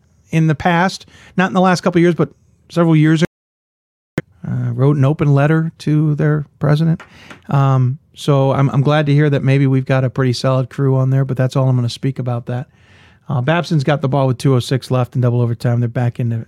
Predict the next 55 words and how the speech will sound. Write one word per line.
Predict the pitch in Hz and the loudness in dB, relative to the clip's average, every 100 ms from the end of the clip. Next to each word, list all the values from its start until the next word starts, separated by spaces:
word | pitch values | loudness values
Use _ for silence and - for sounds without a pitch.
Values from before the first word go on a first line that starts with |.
| - | -10
action. | 123 - 117 - - - | -10 -8 -12 -16 -12 -2
Uh, | 196 190 | 0 2
let | 175 277 | 0 0
us | 302 | 0
also | 262 220 | 0 0
know | 240 226 | 0 2
how | 208 220 | 2 2
you've | 202 | 4
enjoyed | 175 170 208 | 2 2 2
the | 156 | 2
Facebook | 190 185 - 156 | 0 0 0 0
Live | 160 185 | 0 0
experience | 170 - 170 151 - | 0 0 0 0 0
if | 190 190 | -2 0
you | 180 170 | 2 2
partaked. | 160 - 151 - - 170 156 - - _ - - _ - | 0 -2 -2 -2 0 0 0 -10 -20 _ -20 -20 _ -2
Um, | 143 147 139 139 | 0 2 2 2
we're, | 156 156 | 2 0
we're | 160 160 | 2 0
curious | 139 - 185 165 147 - | 0 0 2 2 0 -4
on | 143 139 135 | -2 2 2
that. | 131 131 - _ _ _ _ _ | 2 0 -4 _ _ _ _ _
Uh, | 160 156 151 | 0 0 0
l-, | - 190 | 0 -2
uh, | - 190 190 | 0 0 0
also, | 233 240 202 165 | 0 0 0 0
update | 247 - 277 196 | -2 0 0 0
for | |
top | 190 233 226 | -2 0 0
twenty-fives. | 220 175 220 214 | 0 0 -2 -2
In | 180 | -2
case | 220 - | -2 -2
you're | 180 | -2
curious, | 214 208 196 | 0 2 2
we | 185 | 0
have | - | 0
two | 269 | 0
more | 277 240 | 2 2
polls | - 214 214 | 2 2 2
before | 165 220 | -2 0
the | 185 | 0
Christmas | - 190 180 151 | 2 0 0 0
holiday. | 175 175 175 - - - | 2 2 0 -6 -8 0
We'll | 156 | 2
vote | 202 | 4
again | 185 135 190 214 | 4 2 0 4
next | 196 214 - | 4 2 0
week | 202 226 - | 0 0 2
in | 175 | 2
week | 180 180 | 2 2
number | 185 156 | 2 0
three, | 139 - 196 214 | 0 0 2 2
as | 196 180 | 2 0
it's | 170 | -2
called, | 202 190 196 | 0 0 -2